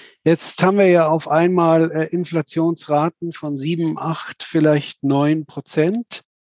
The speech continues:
Ähm, zögerliche Reaktion der Europäischen Zentralbank, warum auch immer, kann sich jeder überlegen.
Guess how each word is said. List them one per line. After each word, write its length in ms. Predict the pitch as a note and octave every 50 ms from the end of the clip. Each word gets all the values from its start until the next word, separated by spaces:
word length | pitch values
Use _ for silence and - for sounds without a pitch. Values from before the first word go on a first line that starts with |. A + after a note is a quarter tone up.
| _ _ _ _ _ -
Ähm, 260 | D#3+ D3 D3 C#3 C3 -
zögerliche 680 | - - - F3 F#3+ E3+ F#3 F3 E3+ D#3+ - F3+ D#3
Reaktion 560 | C#3+ D#3 D#3+ D#3+ - - - D#3+ E3 F3 F3 D#3+
der 140 | D3+ D#3
Europäischen 600 | D#3 D3+ D3 D#3 D3 - - D#3 D3+ - - C3+
Zentralbank, 760 | - - - B2+ A#2 B2+ C3+ D3 E3+ F3+ E3+ E3+ F3 F3 E3+ -
warum 260 | D3+ C3+ C#3 D3 C#3+ C#3
auch 160 | C#3 - -
immer, 260 | F3 F3+ F#3 F3 E3
kann 240 | - - C#3+ C3+ C3+
sich 140 | C#3+ - -
jeder 200 | D3 C3 C#3 C#3+
überlegen. 640 | C#3 C#3 C#3 C#3 C#3+ D3+ F3 F#3 F#3+ F#3 F#3+ F#3+